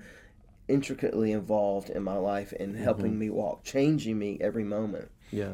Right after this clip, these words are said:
Speaker 1: It's not just a matter of I need to walk an aisle, pray a prayer, and, you know, check off,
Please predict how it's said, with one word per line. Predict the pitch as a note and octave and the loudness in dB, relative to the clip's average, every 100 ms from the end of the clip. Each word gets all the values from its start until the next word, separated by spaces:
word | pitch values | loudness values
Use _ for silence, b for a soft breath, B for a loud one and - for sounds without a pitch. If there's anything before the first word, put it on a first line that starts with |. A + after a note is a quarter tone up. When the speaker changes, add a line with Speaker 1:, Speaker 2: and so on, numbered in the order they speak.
| - | -10
Speaker 1:
It's | G2 - | -8 0
not | A#2+ D3+ D3 | 2 2 2
just | C3+ - | 0 0
a | A2+ | 0
matter | A2 G#2+ G#2 G2 | 2 2 2 0
of | F#2+ - | -2 0
I | A2+ | 2
need | A#2 G#2+ | 2 2
to | |
walk | G#2 A2 - | 2 0 0
an | - | -2
aisle, | A2 A2 A2 | 0 2 2
pray | - G#2 G2+ | 0 0 -2
a | |
prayer, | - A2 A2+ A2 G#2+ - b b b b | -4 2 4 4 2 -2 b b b b
and, | A2+ A2 G#2 - - - | 2 2 0 -4 -12 -4
you | B2 | -2
know, | G#2 F#2+ - - | -2 -4 -14 -14
check | - D3 B2 - | 2 6 6 6
off, | A#2 A2+ - | 4 4 2